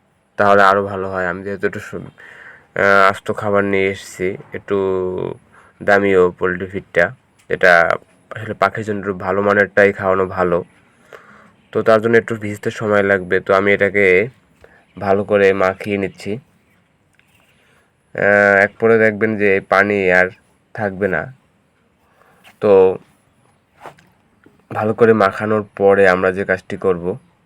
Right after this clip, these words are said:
একটি সাথে আমরা ড্রপার রেখে দেবো, যাতে পাখিকে পানি, আহ, খাওয়ানোর প্রয়োজন হতে পারে।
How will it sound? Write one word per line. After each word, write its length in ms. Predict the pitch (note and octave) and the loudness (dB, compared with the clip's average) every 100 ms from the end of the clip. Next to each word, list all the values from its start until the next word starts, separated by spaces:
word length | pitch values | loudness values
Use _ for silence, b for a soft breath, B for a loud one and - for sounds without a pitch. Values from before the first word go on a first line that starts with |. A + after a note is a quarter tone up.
| _ _ _ _ - | _ _ _ _ -20
একটি 200 | - A2+ | -10 -10
সাথে 320 | - G2+ - | -6 -6 -4
আমরা 600 | G#2 G#2+ G2+ F2+ F2+ A2 B2+ G2 | -2 4 6 6 4 0 -6 -10
ড্রপার 480 | G2+ A2 G#2 G#2+ | -2 0 2 0
রেখে 220 | G2 G2 F#2+ | 0 -4 -6
দেবো, 260 | F#2+ G2 | -4 -2
যাতে 160 | F#2+ F#2 | -4 -2
পাখিকে 440 | F#2 F#2 G#2+ G2+ | -2 -2 -2 -10
পানি, 460 | F#2+ F#2+ G2 G2 G2 | -2 0 0 -2 -8
আহ, 40 | G2+ b b b - F#2 F#2 F2+ F2+ - | -14 b b b -8 0 2 4 2 -2
খাওয়ানোর 420 | G#2 F#2+ G2 F#2+ | -4 -2 0 -2
প্রয়োজন 360 | - G2+ G#2 | -2 -2 0
হতে 160 | G2+ F#2+ | -2 -2
পারে। 260 | F2 E2 | -2 -2